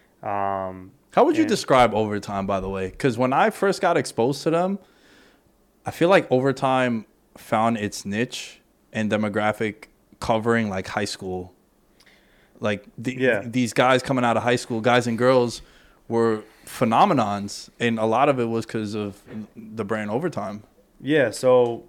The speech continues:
Speaker 1: I think Overtime, you know, Overtime is, like, the next gener-, it's like the sports network for the next generation, right? And that means, like, next generation consumer and next generation athlete. So it's like,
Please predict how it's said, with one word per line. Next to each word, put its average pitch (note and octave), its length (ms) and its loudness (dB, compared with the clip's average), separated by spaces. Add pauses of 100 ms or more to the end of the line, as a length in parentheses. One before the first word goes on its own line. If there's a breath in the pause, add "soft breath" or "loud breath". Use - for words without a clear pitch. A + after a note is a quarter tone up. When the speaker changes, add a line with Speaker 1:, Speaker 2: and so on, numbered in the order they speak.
(120)
Speaker 1:
I B2+ 120 -4
think F#3 180 -6
Overtime, E3+ 600 -4
you C#3 80 -8
know, C3+ 120 -6
Overtime D#3+ 420 -2
is, C#3 140 -2
like, B2+ 160 2
the A2+ 100 -4
next A2+ 300 -2
gener-, A#2 320 -8
it's A2 120 -8
like C3 120 -2
the A2+ 80 -8
sports C#3 340 -4
network A2+ 320 -4
for A2+ 80 -8
the G#2+ 80 -4
next G#2 220 -4
generation, F#2+ 580 -8
right? G2+ 380 -4
And G#2+ 160 -4
that A#2+ 160 2
means, A2+ 300 -4
like, G2+ 200 -2
next G#2 220 -6
generation G#2 480 -6
consumer C3+ 640 -4
and G#2+ 220 -4
next G#2 220 -4
generation G#2 500 -4
athlete. C3 640 -6
So A#2 200 -6
it's A2 140 -6
like, A2 320 -2